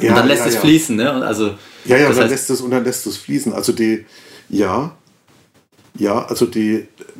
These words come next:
Speaker 1: da ist es, die Dinge laufen ja nicht immer linear.
Speaker 2: Ja.
Speaker 1: Ähm, ein paar Jahre in die Selbstständigkeit rein, also mit eigenem Unternehmen, habe ich gedacht, „Boah, geht echt gut.“ Hat auch gut funktioniert. Ähm,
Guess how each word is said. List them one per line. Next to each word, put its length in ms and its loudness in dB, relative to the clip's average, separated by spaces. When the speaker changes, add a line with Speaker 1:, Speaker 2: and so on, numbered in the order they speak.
Speaker 1:
da 100 0
ist 140 -2
es, 300 -6
die 120 2
Dinge 200 0
laufen 280 -4
ja 60 0
nicht 120 -2
immer 160 -2
linear. 500 -4
Speaker 2:
Ja. 260 0
Speaker 1:
Ähm, 480 -2
ein 200 0
paar 200 -2
Jahre 360 -2
in 140 -4
die 140 -2
Selbstständigkeit 960 -4
rein, 200 -2
also 200 -6
mit 120 -2
eigenem 340 -4
Unternehmen, 540 -2
habe 140 2
ich 80 -2
gedacht, 380 -6
„Boah, 200 -4
geht 220 -2
echt 240 -14
gut.“ 220 -8
Hat 140 0
auch 180 -8
gut 140 -6
funktioniert. 640 -2
Ähm, 440 0